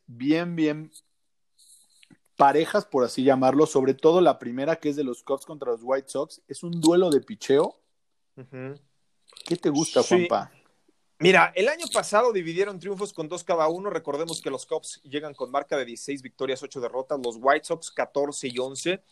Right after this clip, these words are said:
Speaker 2: Eh, sin embargo, los White Sox vienen embaladitos, ¿eh? Una seguidilla de cinco victorias consecutivas y todas fueron contundentes por dos carreras o más de diferencia sobre sus rivales.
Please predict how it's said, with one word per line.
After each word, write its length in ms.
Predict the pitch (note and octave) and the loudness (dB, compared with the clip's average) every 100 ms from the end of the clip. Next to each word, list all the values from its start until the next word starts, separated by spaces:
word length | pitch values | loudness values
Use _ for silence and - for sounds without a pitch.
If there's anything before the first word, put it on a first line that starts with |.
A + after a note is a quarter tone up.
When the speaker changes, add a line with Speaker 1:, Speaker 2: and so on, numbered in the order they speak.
| - - _ _ _ A2+ | -20 -20 _ _ _ -8
Speaker 2:
Eh, 360 | A2+ A2+ A2 - | -6 -6 -8 -12
sin 200 | - E3+ D#3 | -6 -2 4
embargo, 240 | E3 C4+ | 4 4
los 100 | F3+ | 2
White 220 | D3 G3+ | 0 0
Sox 180 | B3 D#3 | -2 -4
vienen 260 | F3 A#3+ A3 | -4 -2 0
embaladitos, 640 | D3+ C3 C3+ D#3 G3+ C#3 | 2 0 0 -6 -6 -2
¿eh? 220 | D#3+ A#3 - _ - | 0 0 -4 _ -12
Una 400 | F3 G#3+ B3 A3 | -6 -4 -4 -4
seguidilla 920 | - G3+ D#3+ E3+ A#3+ C4 C4 C4+ - _ _ _ _ | -2 -2 -2 -8 -10 -6 -4 -6 -10 _ _ _ _
de 240 | C3+ D#3+ | -4 -2
cinco 520 | D#3+ A#3 C4+ C4+ C4 A#3 | -2 -8 -14 -4 0 0
victorias 720 | F#3+ - A3+ A#3+ A#3 G#3 - | -2 2 2 4 2 0 -2
consecutivas 880 | F#3 F#3 E3+ D#3+ D#3+ G#3 G3 - - | -8 -8 -8 -8 -10 0 0 0 -6
y 180 | F3+ | -8
todas 500 | E3 B3+ D4 D4+ - | 2 4 4 2 -4
fueron 280 | - B3 B3 | -2 -2 -4
contundentes 1160 | A3+ G#3+ F3 F3+ F3+ E3 G#3+ A3 F#3 C3 - - _ _ | -4 -6 -4 -10 -8 0 0 -2 -4 -6 -6 -18 _ _
por 220 | - C#3 D#3+ | -8 -4 -2
dos 200 | A#3 - | -2 2
carreras 640 | G3 D#3+ F#3 G3+ F3+ - | 2 4 0 -2 -4 -6
o 120 | C3+ | -14
más 320 | C3+ F3 C#4 A3 | -8 -6 -6 -10
de 80 | |
diferencia 640 | F#3 G#3 B2+ C3+ D#3+ - E3 | -14 -10 -8 -6 -8 -8 -10
sobre 240 | C3+ A2 | -10 -14
sus 260 | - G#2 F#2+ | -16 -20 -16
rivales. 600 | G2 A#2 D#3+ G#3 B3+ | -4 2 4 2 -4